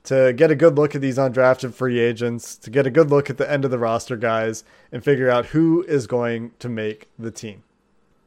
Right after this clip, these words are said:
That could be especially difficult because Ian Rapoport said N F L P A leadership said roster sizes are expected to be eighty to start camp, not ninety.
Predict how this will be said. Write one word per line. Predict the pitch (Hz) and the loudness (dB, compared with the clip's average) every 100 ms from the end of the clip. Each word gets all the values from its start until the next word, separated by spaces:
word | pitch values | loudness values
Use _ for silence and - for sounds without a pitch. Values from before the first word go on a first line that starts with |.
| _ - | _ -4
That | 160 190 | -4 -2
could | 262 277 | -6 -6
be | 240 226 | -10 -2
especially | 165 147 - 175 220 - 180 123 | -2 -2 -2 -2 -2 -2 0 0
difficult | 113 113 120 - 117 123 - 135 | -2 -4 -6 -4 -2 -2 -4 -10
because | 123 - 135 139 135 131 127 - _ - | -10 -2 2 2 2 -2 -8 -16 _ -4
Ian | 160 170 127 | 0 2 2
Rapoport | 123 160 165 151 127 117 107 | 0 0 -2 -6 -2 -2 -2
said | - 117 117 | -2 -2 0
N | 135 147 | 0 0
F | 143 147 | 2 2
L | 143 | 2
P | 143 139 | 2 0
A | 117 | 0
leadership | 127 160 151 131 123 | 0 -2 -2 -2 -2
said | - 135 131 113 | 0 2 2 0
roster | 117 156 175 139 | -2 -2 -4 -8
sizes | 123 123 117 120 135 131 | -4 0 0 0 -6 -8
are | - 139 135 | -6 0 0
expected | - 170 160 170 | 0 -4 -4 -6
to | 165 | -4
be | 156 151 - | -4 -4 -6
eighty | 156 170 175 110 - _ _ _ _ - | -2 0 0 -4 -8 _ _ _ _ -10
to | |
start | 135 139 123 117 | -6 0 0 -2
camp, | - 120 120 - | -6 -4 -4 -8
not | 143 120 127 170 156 | -10 -2 -2 -2 -6
ninety. | 139 123 139 123 104 - | -6 -4 -2 -4 -8 -16